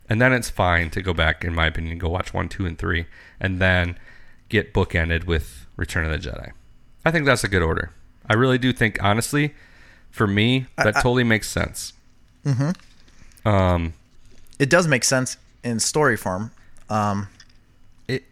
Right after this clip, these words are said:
Speaker 1: the point is,
Speaker 2: it's, it's
Speaker 1: George
Speaker 2: all about
Speaker 1: Lucas was all about, "This is Anakin's story." That's what he wanted.
Speaker 2: Yes.
Speaker 1: And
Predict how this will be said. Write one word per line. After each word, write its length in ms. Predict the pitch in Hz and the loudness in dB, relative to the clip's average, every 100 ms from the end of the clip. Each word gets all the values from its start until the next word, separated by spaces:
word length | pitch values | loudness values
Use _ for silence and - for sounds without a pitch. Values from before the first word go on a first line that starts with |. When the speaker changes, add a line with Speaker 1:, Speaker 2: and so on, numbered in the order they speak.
| - | -2
Speaker 1:
the 100 | 123 | -2
point 400 | - 170 170 156 | 0 0 0 2
is, 560 | 131 123 120 113 - - - - - _ - - - | 4 4 4 2 -2 -10 -20 -20 -20 _ -20 -20 -6
Speaker 2:
it's, 200 | 151 - - | -2 -2 -2
it's 160 | 139 | 2
Speaker 1:
George 260 | 151 165 147 | 4 6 6
Speaker 2:
all 80 | 135 | 6
about 100 | 147 | 4
Speaker 1:
Lucas 300 | 139 139 127 | 4 2 2
was 160 | 113 | 2
all 180 | 101 101 | 4 4
about, 480 | 98 98 92 87 - | 4 4 4 2 -2
"This 180 | 104 - | -2 -2
is 120 | 92 | 2
Anakin's 460 | 92 87 85 92 85 | 4 4 0 -4 -6
story." 380 | - - - 95 - - _ _ _ - | -8 -6 -6 -10 -16 -20 _ _ _ 0
That's 200 | 107 113 | 0 2
what 120 | 98 | 0
he 60 | |
wanted. 320 | 90 82 92 - - | 0 -2 -6 -10 -12
Speaker 2:
Yes. 420 | 85 - - - - _ _ _ - | -10 -10 -12 -14 -20 _ _ _ -2
Speaker 1:
And 380 | 110 101 98 | 2 2 2